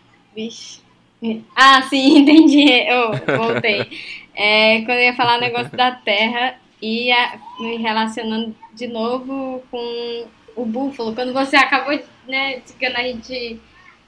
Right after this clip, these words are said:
tá discutindo o búfalo e aí acaba fazendo essas relações que, que lá ela fala dessa terra difícil, né? Que ela tava estendendo a mão pra terra difícil.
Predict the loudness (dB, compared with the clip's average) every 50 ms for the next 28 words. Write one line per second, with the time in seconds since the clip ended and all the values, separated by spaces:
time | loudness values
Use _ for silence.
0 | _ _ _ -4 -4 -4 -4 -6 -8 -8 -8 -6 -6 -6 -4 -4 -6 -6 -8 -10
1 | -10 -8 -8 -8 -8 -8 -10 -12 -12 -10 -10 -10 -8 -6 -6 -4 -4 -2 -2 -2
2 | -2 -4 -4 -6 -8 -10 -12 -10 -8 -8 -8 -8 -8 -10 _ _ _ _ _ _
3 | _ _ -12 -12 -8 -6 -6 -6 -6 -6 -10 -10 -10 -10 -10 -12 -12 -12 -14 -14
4 | -12 -10 -8 -6 -6 -6 -6 -8 -12 -14 -12 -10 -10 -8 -8 -8 -8 -10 -14 _
5 | _ _ _ _ _ _ _ _ _ _ -16 -12 -10 -8 -6 -6 -6 -4 -4 -2
6 | -2 0 0 -2 -2 -6 -10 _ _ _ _ _ _ _ _ -8 -6 -4 -2 0
7 | 0 2 2 2 0 0 -2 -6 -6 -6 -6 -6 -6 -6 -6 -4 -4 -4 -4 -4
8 | -6 -6 -8 -12 -16 -10 _ -6 -4 -4 -6 -6 -10 -10 -12 -14 -16 -18 -16 -14
9 | -12 -12 -12 -14 -16 -16 -14 -10 -10 -10 -10 -12 -14 -10 -10 -10 -10 -12 -12 -12
10 | -12 -12 -10 -10 -8 -8 -6 -6 -6 -8 -8 -10 -14 -16 -16 -14 -14 -16 -12 -10
11 | -8 -8 -8 -10 -12 -16 -16 -18 -20 _ _ _ -14 -12 -12 -14 -16 -18 -20 -20